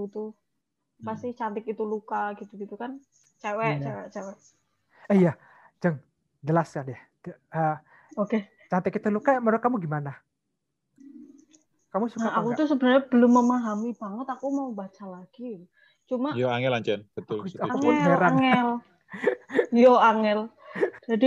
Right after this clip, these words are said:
Speaker 1: yo, aku belum berani berkomentar sih, Jan.
Speaker 3: <laughs>
Speaker 1: Ini
Speaker 3: Oke.
Speaker 1: jadi ini sih api. Nek dari, dari,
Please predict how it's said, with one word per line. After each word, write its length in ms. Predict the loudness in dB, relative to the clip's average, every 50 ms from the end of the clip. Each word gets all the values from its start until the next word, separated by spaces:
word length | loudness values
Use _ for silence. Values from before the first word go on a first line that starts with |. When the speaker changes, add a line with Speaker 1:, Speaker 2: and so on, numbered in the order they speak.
| 8 8
Speaker 1:
yo, 60 | 8
aku 200 | 6 6 6 6 4 6 6
belum 200 | 8 8 8 8 8
berani 340 | 8 8 8 8 8 8 8 8 6 6 2 -2 _ 0
berkomentar 680 | 2 4 4 4 6 6 4 4 4 4 2 2 0
sih, 240 | 0 0 -2 -2 -2
Jan. 320 | -2 -4 -2 0 0 0 0 -2 -2 -2
Speaker 3:
<laughs> 840 | 0 -2 -2 -4 -6 -4 -4 -6 -6 -6 -12 _ _ -16 -8 -2 2
Speaker 1:
Ini 100 | 4 4 4 4
Speaker 3:
Oke. 180 | 2 -2 -4 4
Speaker 1:
jadi 220 | 4 6 6 8 6
ini 100 | 6 4 4
sih 120 | 4 2 2
api. 380 | 2 2 0 0 -2 -2 -2 -4 -4 _ _ _ _ _ _ _ -8
Nek 100 | -4 2
dari, 240 | 4 4 6 6 4 4 2 -4 _ _ _ _ _
dari, 320 | -2 0 0 2 2 2